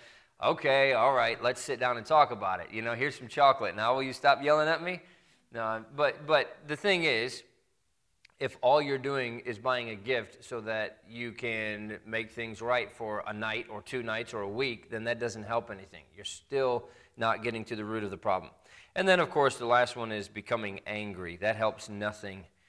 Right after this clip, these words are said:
James one twenty, "For the wrath of man worketh not the righteousness of God." The Bible says, "A soft answer turneth away wrath." Right? But grievous words stir up anger. So, we,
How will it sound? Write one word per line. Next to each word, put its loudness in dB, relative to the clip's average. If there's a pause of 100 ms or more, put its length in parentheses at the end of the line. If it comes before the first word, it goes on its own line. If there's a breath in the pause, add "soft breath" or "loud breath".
(280 soft breath)
James -4
one -2
twenty, -4
"For -10
the -2
wrath 0
of -8
man -4
worketh -2
not 0
the -6
righteousness -6
of -20
God." 0
The -12
Bible -2
says, -8
"A -8
soft 2
answer -6
turneth -10
away -8
wrath." -8 (800)
Right? -4 (100)
But -12
grievous -6
words -4
stir -6
up -6
anger. -6
So, 4 (560 loud breath)
we, 0